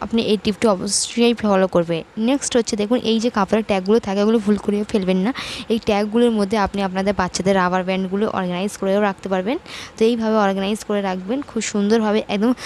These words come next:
এই যে ছোটো ছোটো রাবার ব্যান্ডগুলো কী হয় না, ছড়িয়ে ছিটিয়ে থাকে, এক জায়গায় আপনি পাবেন না যখন দরকারের টাইমে। তো আপনি কী করবেন, সব রাবার ব্যান্ডগুলো নিয়ে এইভাবে ট্যাগের মধ্যে অর্গানাইজ করে রাখবেন। যখন প্রয়োজন মনে হবে তখন ইউজ করতে পারেন। খুব ছোট্ট একটি টিপস, আশা করি কাজে আসবে।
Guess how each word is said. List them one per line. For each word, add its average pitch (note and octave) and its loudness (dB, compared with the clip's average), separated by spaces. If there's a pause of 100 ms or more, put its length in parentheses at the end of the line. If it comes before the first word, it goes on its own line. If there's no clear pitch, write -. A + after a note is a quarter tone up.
(180)
এই A3+ 2
যে B3 6
ছোটো B3 2
ছোটো B3+ 2
রাবার G#3 2
ব্যান্ডগুলো A3+ 0
কী A#3+ -2
হয় C4+ 2
না, B3 2
ছড়িয়ে A3 2
ছিটিয়ে G3+ -2
থাকে, F3 -2 (840)
এক A#3 4
জায়গায় A3 4
আপনি G#3 0
পাবেন F3+ 2
না E3 -4
যখন G#3 0
দরকারের F#3 2
টাইমে। F3+ 0 (340)
তো G#3+ 2
আপনি G#3+ 2
কী B3+ -4
করবেন, A3+ 4
সব A#3 2
রাবার G#3 4
ব্যান্ডগুলো G#3+ 0
নিয়ে G#3+ 2
এইভাবে G#3 0
ট্যাগের G3 -2
মধ্যে G3+ 2
অর্গানাইজ F#3+ 0
করে G#3+ 0
রাখবেন। G3 -2
যখন A3 0
প্রয়োজন G3+ 2
মনে G3+ 0
হবে C4 0
তখন G3 0
ইউজ F3+ -2
করতে - -4
পারেন। E3+ -6 (460)
খুব C4+ 0
ছোট্ট - 0
একটি B3+ 2
টিপস, C#4 -4
আশা G#3+ -4
করি A#3 2
কাজে G3+ 0
আসবে। G#3 -2